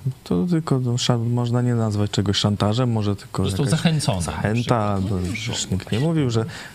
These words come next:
Speaker 1: no, szantaż to musiała być jakaś groźba albo coś, a tutaj, także <laughs> myślę, że mo-,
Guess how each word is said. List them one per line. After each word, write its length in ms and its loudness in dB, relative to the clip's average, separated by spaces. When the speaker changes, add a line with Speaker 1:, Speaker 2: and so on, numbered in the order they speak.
Speaker 1:
no, 100 2
szantaż 440 2
to 160 2
musiała 240 -2
być 100 -4
jakaś 220 -2
groźba 460 0
albo 240 -4
coś, 340 -2
a 20 -4
tutaj, 440 -2
także 380 -2
<laughs> 680 -14
myślę, 440 0
że 120 0
mo-, 120 0